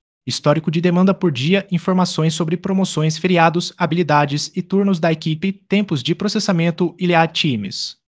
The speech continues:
Quatro. Como isso ajuda a reduzir custos e atrasos? O algoritmo aloca apenas a equipe necessária, reduz horas extras e contratações emergenciais, e evita falta de pessoal em picos. Cinco. Como medir se o escalonamento está melhorando?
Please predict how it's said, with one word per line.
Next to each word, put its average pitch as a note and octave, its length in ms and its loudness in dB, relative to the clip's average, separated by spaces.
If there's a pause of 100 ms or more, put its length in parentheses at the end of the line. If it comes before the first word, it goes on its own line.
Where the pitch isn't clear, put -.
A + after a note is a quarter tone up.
(160)
Quatro. C3 340 -2 (280)
Como C4+ 180 2
isso A#3 160 4
ajuda D#3 280 4
a - 20 6
reduzir C#3 460 2
custos C#3 500 -2
e D#3+ 80 2
atrasos? C3 760 -2 (300)
O A#2 80 0
algoritmo D#3 440 2
aloca F#3 280 4
apenas F#3 380 2
a F#3+ 60 4
equipe E3 260 -2
necessária, F#3+ 760 2
reduz F3+ 360 2
horas F3+ 240 4
extras F3 480 0
e D#3 80 -4
contratações F3 880 0
emergenciais, D#3+ 920 2 (160)
e D3+ 80 2
evita E3 320 2
falta E3+ 340 0
de D3+ 80 -2
pessoal F3 460 2
em C#3+ 100 2
picos. - 560 -6 (260)
Cinco. D#3 400 4 (280)
Como G#3+ 160 2
medir D#3+ 320 6
se G3+ 100 0
o - 20 6
escalonamento E3 600 4
está F3+ 180 2
melhorando? C3+ 640 4